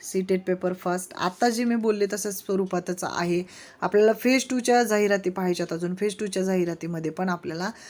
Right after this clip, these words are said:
बसू शकतो एखाद्या वेळेस, कारण, अ, पाहिलं तर साधारण एकशे आठ, एकशे दहापर्यंत तर आहेच की, त्यामध्ये तुम्ही होऊ शकता. मॅम, एकशे दहा ओबीसी टीईटी फर्स्ट बीएड हां, हा प्रश्न मी घेतलाय आताच.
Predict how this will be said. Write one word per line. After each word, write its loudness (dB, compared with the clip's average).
बसू 4
शकतो -2
एखाद्या 0
वेळेस, -2
कारण, 0
अ, -2
पाहिलं -4
तर -4
साधारण -2
एकशे -4
आठ, 0
एकशे -6
दहापर्यंत -2
तर -6
आहेच 0
की, -10
त्यामध्ये 0
तुम्ही -4
होऊ -2
शकता. -8
मॅम, 6
एकशे 2
दहा 4
ओबीसी 2
टीईटी -2
फर्स्ट -4
बीएड 0
हां, -4
हा -4
प्रश्न -6
मी 0
घेतलाय -4
आताच. -6